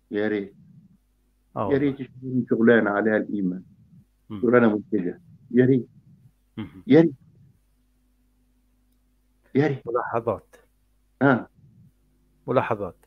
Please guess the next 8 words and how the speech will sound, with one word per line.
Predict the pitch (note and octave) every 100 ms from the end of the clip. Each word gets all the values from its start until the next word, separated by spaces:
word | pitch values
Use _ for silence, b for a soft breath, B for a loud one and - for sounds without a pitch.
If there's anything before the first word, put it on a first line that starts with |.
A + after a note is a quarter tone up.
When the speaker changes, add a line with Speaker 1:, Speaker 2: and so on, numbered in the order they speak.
| -
Speaker 2:
الكلمة | B2 - F#3+ E3
المتعالية | C#3 B2+ A#2 G#2 A#2 D3 D#3 - _ _ _ _ _ _
بحاجة | G#2+ G#2 B2 G#2+ G#2+ A2+ C3+ -
إلى | C3 G#2+
قوة | - - C3 C#3 C#3+
لفرضها | A2 - F#2+ F#2 B2+ C#3+ C3
على | A2+ G#2
الواقع | F#2+ A2+ B2 F3+